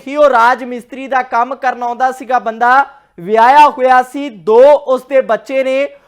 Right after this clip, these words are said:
ਔਰ ਉਹਨੇ ਬਹਿਲਾ ਫੁਸਲਾ ਕੇ ਉਸ ਨਾਬਾਲਗ ਲੜਕੀ ਨੂੰ ਆਪਣੇ ਜਾਲ ਦੇ ਵਿੱਚ ਫਸਾ ਲਿਆ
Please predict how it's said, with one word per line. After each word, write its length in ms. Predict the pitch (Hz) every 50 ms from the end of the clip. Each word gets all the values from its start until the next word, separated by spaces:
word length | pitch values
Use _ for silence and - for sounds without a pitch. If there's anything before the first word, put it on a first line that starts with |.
| _ _
ਔਰ 300 | 214 233 254 277 285 277 - -
ਉਹਨੇ 420 | 240 247 262 269 285 285 294 294
ਬਹਿਲਾ 580 | 285 220 247 240 240 233 220 220 226 254 269 285
ਫੁਸਲਾ 580 | 277 - 269 254 - 254 233 220 214 220 233
ਕੇ 220 | 233 233 - 269 269
ਉਸ 180 | 262 247 -
ਨਾਬਾਲਗ 500 | 247 240 240 208 214 208 226 254 262 220
ਲੜਕੀ 420 | 254 240 220 208 214 214 - 262 269
ਨੂੰ 160 | 254 269 277
ਆਪਣੇ 360 | 262 233 226 - 240 247 247
ਜਾਲ 320 | 208 185 208 196 202 233 233
ਦੇ 140 | 220 269
ਵਿੱਚ 240 | 262 254 247 247 269
ਫਸਾ 400 | 254 - 254 233 - 240 220 226
ਲਿਆ 320 | 226 240 254 254 262 269